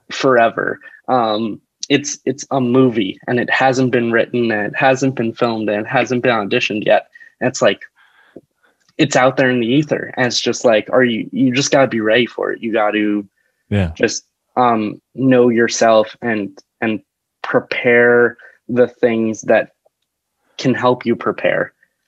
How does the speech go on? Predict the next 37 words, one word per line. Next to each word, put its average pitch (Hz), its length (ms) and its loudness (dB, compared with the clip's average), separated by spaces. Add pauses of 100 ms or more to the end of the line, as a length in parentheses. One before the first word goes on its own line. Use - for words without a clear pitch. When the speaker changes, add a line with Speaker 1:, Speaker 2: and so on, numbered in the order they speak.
(120)
Speaker 1:
Like, 135 140 2
you 104 80 4
Speaker 2:
Yeah. 90 60 2
Speaker 1:
can't, 160 240 0
pre-, 143 220 0
you 160 140 2
can't 175 240 2
memorize 139 480 0
lines 113 300 -2
that 110 140 -2
haven't 113 300 -2
been 107 120 -4
Speaker 2:
Yeah. 104 120 2
Speaker 1:
written 120 360 0
yet, 101 280 -2 (360)
but - 160 -2
you 120 160 0
can, 143 640 0
um, 107 480 -2 (560)
practice 104 580 -2
your 123 200 2
voice 127 300 0
and 143 120 0
speech, 180 360 0
and 110 200 -6
you 101 80 -6
can 117 380 -2
make 110 160 -4
sure 113 160 -2
you're 117 160 2
staying 120 400 -2
physically 127 760 0 (480)
fit - 320 0
to 131 160 0
be 120 200 0
an 113 100 0
actor. 98 680 -2